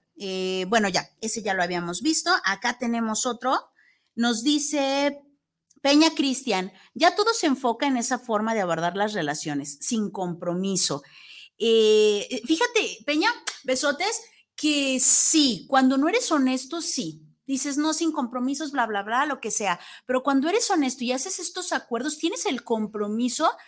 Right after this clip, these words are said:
de cumplir con los acuerdos. Entonces,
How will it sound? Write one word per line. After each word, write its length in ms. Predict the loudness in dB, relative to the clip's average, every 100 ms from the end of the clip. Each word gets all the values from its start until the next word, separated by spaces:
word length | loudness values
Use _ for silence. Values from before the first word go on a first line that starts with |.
| -20 -4
de 280 | 0 0
cumplir 640 | -2 -8 -6 -4 -4 -6 _ _ _
con 240 | -4 -2
los 160 | -4 -4
acuerdos. 600 | -2 0 0 -4 -6 -6 0
Entonces, 680 | 0 2 2 2 0 -2